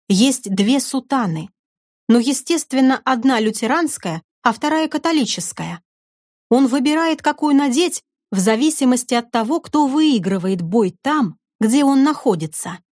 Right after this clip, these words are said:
У мамаши Кураж два флага –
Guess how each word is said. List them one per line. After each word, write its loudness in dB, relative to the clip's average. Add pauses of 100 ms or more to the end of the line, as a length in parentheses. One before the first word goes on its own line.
(420)
У 4
мамаши 2
Кураж 0
два -2
флага – -2